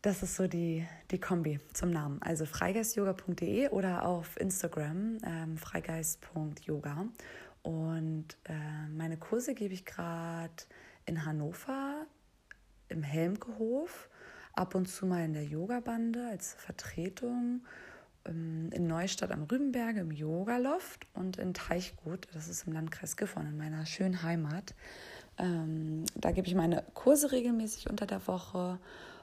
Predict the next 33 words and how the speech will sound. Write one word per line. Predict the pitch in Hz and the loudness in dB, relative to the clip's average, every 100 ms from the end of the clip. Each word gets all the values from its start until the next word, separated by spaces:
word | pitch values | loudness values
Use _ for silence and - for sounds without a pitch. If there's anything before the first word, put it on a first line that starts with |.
| - | -6
und | - 160 165 160 165 - | -2 0 0 0 0 2
an | 175 | 4
den | 165 | 4
Wochenenden | 185 180 180 170 170 - 180 180 165 | 2 0 0 0 -2 0 0 2 0
gebe | 165 165 | -2 -2
ich, | 165 160 - - | -2 -4 -10 -8
ähm, | 160 156 156 156 156 151 156 | -6 -4 -4 -4 -4 -6 -4
Restorative | 156 - 180 214 226 - 220 - - | -2 2 6 6 4 0 -2 -4 -6
Specials. | - - 190 - 269 294 - - | -4 0 2 2 0 -2 -4 -6
Also | 170 | -6
Restorative | 165 160 175 175 175 185 - | -4 -4 -2 -2 -4 -8 -6
Yoga | 175 | -4
ist | 175 185 | -4 -4
eine | 165 | -2
super | 185 190 | -2 -2
entspannte | 175 - - 190 190 | -2 -2 0 0 0
Yoga-Art, | 180 196 190 190 185 185 - - - - - 185 196 220 - - 208 | -2 -2 0 0 -2 -4 -8 -16 -14 -6 2 4 6 4 0 -2 -2
sag | 196 196 | -2 -2
ich | 190 185 | -6 -6
mal, | 196 190 185 190 190 - - - - - - - | -4 -2 -2 -2 -6 -10 -18 -16 -16 -18 -20 -6
ähm, | 180 175 175 180 180 180 | -2 0 0 -2 -2 -2
wo | 180 | -2
man | 170 | 0
in | 170 | 0
der | 165 | 0
Ruhe | 160 170 185 175 170 165 165 - - | 0 2 2 2 0 -4 -8 -14 -6
Kraft | - 185 - | -2 -2 -2
tanken | - - | -2 -2
kann, | - - | -2 -4
in | - | -2
der | 156 | -2
Ruhe | 160 180 | 0 2
loslassen, | 175 180 180 - 165 - 160 156 151 151 | 4 2 0 -2 -4 -4 -4 -4 -4 -6